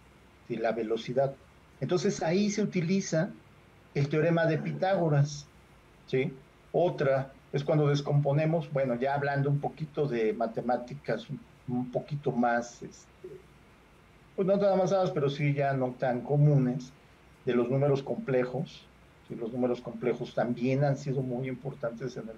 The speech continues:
desarrollo de la tecnología, este, de las comunicaciones. Eh, se descomponen, ¿no? Utilizando precisamente el teorema de Pitágoras.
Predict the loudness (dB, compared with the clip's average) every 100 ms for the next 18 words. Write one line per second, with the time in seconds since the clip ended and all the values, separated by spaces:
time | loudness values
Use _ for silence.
0 | -18 -10 -10 -10 -18 -20 -18 -18 -20 -20
1 | -20 -20 -20 -20 -20 -20 -20 -20 -20 -20
2 | -20 -14 -14 -14 -16 -10 -10 -10 -10 -8
3 | -6 -4 -2 0 2 2 0 -2 -8 -20
4 | -20 -20 -20 -20 -20 -20 -20 -20 -20 -20
5 | -20 -20 -20 -8 -2 -2 -4 -10 -2 0
6 | 0 -2 -2 0 2 2 0 -2 0 0
7 | -2 -4 -4 -2 2 4 2 0 -6 -6
8 | -8 -2 0 2 0 0 0 0 -2 -4
9 | -2 0 2 2 0 -6 -10 -8 -8 -12
10 | -20 -20